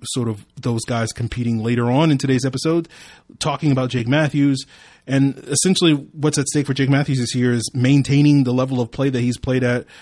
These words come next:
which has been one of the top left tackles in the game, you know, over these last three years and making that four years in a row. And we touched upon Jake Matthews when we had D W of the Falcoholic on the podcast last week and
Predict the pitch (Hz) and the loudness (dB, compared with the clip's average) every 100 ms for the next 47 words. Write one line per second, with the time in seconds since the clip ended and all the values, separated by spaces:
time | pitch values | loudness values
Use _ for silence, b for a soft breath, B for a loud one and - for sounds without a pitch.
0 | B - 113 120 104 123 120 117 120 113 | B -10 -6 -6 -2 0 2 2 0 0
1 | 110 - 120 117 _ _ 123 120 131 113 | -4 -4 -6 -6 _ _ -8 -6 -4 -6
2 | 127 113 113 104 143 135 123 B B B | -6 -6 -6 -2 0 2 0 B B B
3 | B B 120 113 113 - 131 127 127 123 | B B -4 -2 -4 -2 2 2 2 0
4 | 123 - 123 120 147 131 123 120 127 - | -2 -4 -4 0 2 2 0 0 -2 -2
5 | 123 120 127 120 117 139 127 120 117 117 | -2 0 0 -2 -2 -4 -2 -2 -2 -2
6 | 123 135 120 117 127 - 131 120 117 110 | -2 0 0 -2 -4 -6 -4 -2 -2 -4
7 | 120 113 120 117 - B B B - 117 | -4 -4 -4 -4 -6 B B B -6 -2
8 | 117 117 117 120 117 117 117 117 113 113 | -2 -2 -4 -2 0 0 -2 -4 -6 -6
9 | 120 113 104 113 120 117 113 107 117 113 | -6 -4 -4 -4 -6 -6 -6 -6 -8 -8
10 | 113 - 113 123 117 123 120 107 104 | -10 -10 -8 -8 -6 -6 -6 -6 -8